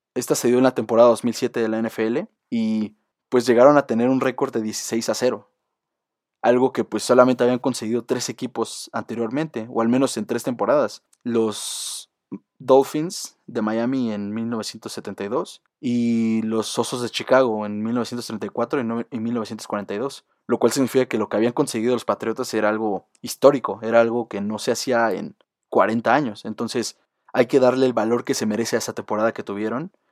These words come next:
Ganar dieciséis partidos seguidos en un deporte tan exigente como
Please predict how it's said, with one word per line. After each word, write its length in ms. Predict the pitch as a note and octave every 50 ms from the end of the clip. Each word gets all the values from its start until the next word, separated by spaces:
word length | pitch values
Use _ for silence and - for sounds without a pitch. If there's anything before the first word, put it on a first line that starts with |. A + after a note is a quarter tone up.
| _ _ _ _ _ _ _ _ _
Ganar 300 | - A2+ A2 A2 A#2 A#2
dieciséis 360 | B2 A#2 G#2+ - - B2 A2 -
partidos 460 | - A2+ G#2 - - A#2+ A#2+ A#2 -
seguidos 580 | - A2+ G2+ A2 A#2 A#2+ A2+ G#2+ - - - _ _ _ _
en 160 | - A2+ A2 A2+
un 120 | A2+ A#2+
deporte 380 | A#2 - - B2 A#2 - - A2
tan 160 | - G2+ G#2
exigente 580 | G#2 - - A2 - - A2+ A2 - A2+ -
como 340 | - G#2 F2 D#2 D#2+ B1 -